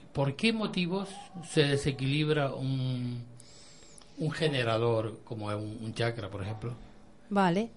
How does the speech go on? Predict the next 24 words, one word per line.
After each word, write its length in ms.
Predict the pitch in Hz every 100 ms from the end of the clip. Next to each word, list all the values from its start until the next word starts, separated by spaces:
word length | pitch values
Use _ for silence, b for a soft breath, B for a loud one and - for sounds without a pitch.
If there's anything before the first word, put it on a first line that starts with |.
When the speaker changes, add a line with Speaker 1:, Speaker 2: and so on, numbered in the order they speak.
| -
Speaker 2:
Eh, 1040 | 208 196 190 185 180 175 175 170 170 165 165 - - - - - - - - -
por 140 | 208
las 160 | 196 190
respuestas 560 | 180 - 214 - 262
que 100 | 240
tú 120 | 220
tienes 300 | 208 214 233
del 120 | 226 190
medio 300 | 190 190 190
ambiente, 540 | 170 160 156 156 156
de 80 | 160
acuerdo 480 | 156 196 202 240 233
a, 160 | 190 185 - -
a 220 | 185 185
tu 240 | - 294
reacción 500 | 269 233 226 - 214
al 120 | 190 180
medio 480 | 185 202 214 208 -
exterior, 680 | 208 - 214 220 220 277 - b b b b b -
¿vale? 300 | 190 185 285 302 - - - -
Imagínate, 560 | 180 196 165 160 156 - - -
imagi-, 240 | 160 185 175
un 80 | 202
ejemplo, 420 | 180 156 147